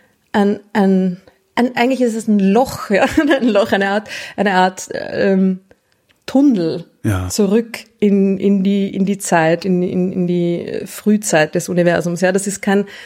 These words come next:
Speaker 1: man stellt sich das immer so vor, ja, das ist ein Bild, so schaut der Himmel aus. In Wirklichkeit ist das mehr,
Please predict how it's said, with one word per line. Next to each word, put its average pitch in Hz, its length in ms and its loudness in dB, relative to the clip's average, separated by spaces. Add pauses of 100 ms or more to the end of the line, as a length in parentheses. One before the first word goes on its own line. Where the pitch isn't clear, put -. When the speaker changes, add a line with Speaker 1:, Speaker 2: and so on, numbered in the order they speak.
(340)
Speaker 1:
man 196 100 2
stellt 226 240 0
sich 233 80 -4
das 233 120 -6
immer 240 180 4
so 233 260 -6
vor, 220 180 0
ja, 208 180 0
das 214 140 -2
ist 220 140 -2
ein 196 100 0
Bild, 240 260 2
so - 140 -6
schaut 190 320 -2
der 190 80 2
Himmel 220 280 2
aus. 165 200 -4
In 196 140 0
Wirklichkeit 240 420 -4
ist 190 160 -6
das 202 140 -8
mehr, 196 320 -2